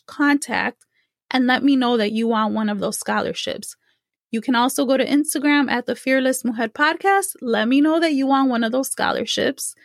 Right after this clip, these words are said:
Um, I would be happy to tell you more. I am gonna have a link in the bio.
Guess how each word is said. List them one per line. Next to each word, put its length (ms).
Um, 440
I 220
would 220
be 140
happy 420
to 140
tell 220
you 140
more. 320
I 160
am 320
gonna 200
have 200
a 60
link 320
in 100
the 80
bio. 540